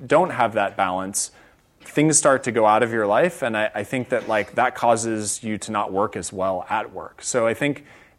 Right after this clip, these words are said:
everyone has, again, their natural height, right? They have their natural balance, um, but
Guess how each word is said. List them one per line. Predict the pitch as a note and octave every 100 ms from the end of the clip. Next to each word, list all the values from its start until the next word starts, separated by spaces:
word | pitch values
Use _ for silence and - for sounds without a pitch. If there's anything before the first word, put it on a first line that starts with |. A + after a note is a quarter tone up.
| -
everyone | C#3 F3 C#3+
has, | B2+ A#2
again, | B2 A2+ G2+
their | F#2+ F#2+
natural | G2 G2+ A#2 F#2+
height, | G#2 G#2 -
right? | G#2+ G#2+
They | G#2+
have | G#2 A#2+
their | A2
natural | G2+ G2+ - A2+ F#2+
balance, | F#2 G#2 D#3 D#3 - - - _
um, | B2 A#2 G#2 G2+ - _
but | B2+ A#2 A#2+